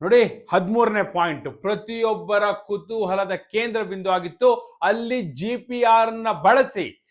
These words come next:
ಶೋಧ ಕಾರ್ಯ. ನೆನ್ನೆ already ನೀವು ನೋಡಿದ್ರಿ, ಒಂದು ಡೆಮೋ ಮಾಡಿದ್ರು. ಆ ಡೆಮೋ, ಡೆಮೋ ವಿಜುವಲ್ಸ್ ಏನಿತ್ತು ಗೊತ್ತಾ ನಿಮ್ಗೆ?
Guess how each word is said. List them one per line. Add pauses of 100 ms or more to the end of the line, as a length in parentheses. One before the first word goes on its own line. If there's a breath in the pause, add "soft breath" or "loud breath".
(160)
ಶೋಧ
ಕಾರ್ಯ. (140)
ನೆನ್ನೆ
already
ನೀವು
ನೋಡಿದ್ರಿ, (600)
ಒಂದು
ಡೆಮೋ
ಮಾಡಿದ್ರು. (320)
ಆ
ಡೆಮೋ, (220)
ಡೆಮೋ
ವಿಜುವಲ್ಸ್
ಏನಿತ್ತು
ಗೊತ್ತಾ
ನಿಮ್ಗೆ?